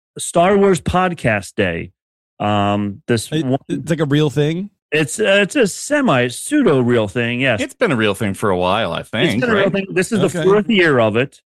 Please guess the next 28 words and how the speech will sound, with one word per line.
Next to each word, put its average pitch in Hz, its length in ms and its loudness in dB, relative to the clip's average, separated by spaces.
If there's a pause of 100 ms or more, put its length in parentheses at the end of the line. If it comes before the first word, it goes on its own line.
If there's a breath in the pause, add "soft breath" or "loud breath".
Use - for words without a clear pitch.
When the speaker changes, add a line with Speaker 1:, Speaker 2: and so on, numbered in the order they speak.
(160)
Speaker 1:
Twenty-five 170 720 2
years 135 340 0
ago, 123 720 0 (260)
three 135 220 -2
guys 127 460 0
created 127 480 -2
the 120 80 2
first 123 400 -4
Star 123 340 2
Wars 120 300 0
podcast. 117 600 -2
Even 123 240 0
before 131 380 0
they 127 120 2
were 117 140 -2
called 117 280 -2
podcasts, 113 640 -2
they 110 120 -2
re-, 107 160 -4 (480)
were 123 80 2
recording 143 420 2
stuff 131 320 0
and 117 140 -2
dumping 127 320 0
them 120 160 -2
down 120 240 0
onto, 117 560 -2
uh, 104 400 0